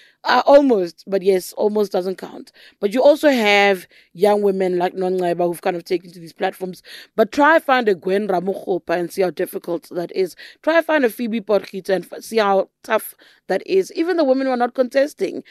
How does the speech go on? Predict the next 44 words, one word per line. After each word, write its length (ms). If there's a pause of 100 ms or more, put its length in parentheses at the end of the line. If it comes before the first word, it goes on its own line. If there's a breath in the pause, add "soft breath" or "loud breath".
(260 loud breath)
Where 260
are 100
the 100
women 340
in 120
this 180
movement 440
to 100
speak 240
about 240
the 80
politics 500
of 120
the 60
day, 360 (400 loud breath)
the 100
state 460
of 160
the 140
A 40
N 60
C, 100
but 140
most 280
importantly, 920 (280 loud breath)
the 140
state 380
of 100
South 140
Africa 580
as 320
it 160
stands 640
today? 400 (320 loud breath)
My 220
concern 640
is 400
whatever 340
happens, 720 (260)
right? 300 (300 soft breath)
Whatever 260
happens 460
in 100
December, 600